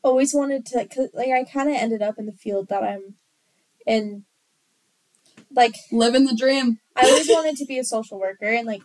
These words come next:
Speaker 1: right now what I'm doing is I'm getting my early childhood degree, and then I'm taking corrections, and I'm wanting to work in victim services,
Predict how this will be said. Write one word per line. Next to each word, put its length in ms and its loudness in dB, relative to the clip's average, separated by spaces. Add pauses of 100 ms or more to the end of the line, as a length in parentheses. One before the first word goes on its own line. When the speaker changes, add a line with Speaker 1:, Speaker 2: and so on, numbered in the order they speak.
(120)
Speaker 1:
right 240 2
now 300 -6
what 140 -4
I'm 120 -12
doing 260 -12
is 140 -12
I'm 120 -12
getting 260 -12
my 360 -12
early 220 -12
childhood 400 -14
degree, 520 -14 (400)
and 120 -8
then 80 -4
I'm 140 -10
taking 320 -12
corrections, 600 -10
and 120 -18
I'm 220 -20 (100)
wanting 220 -12
to 100 -20
work 200 -12
in 100 -20
victim 300 -20
services, 600 -16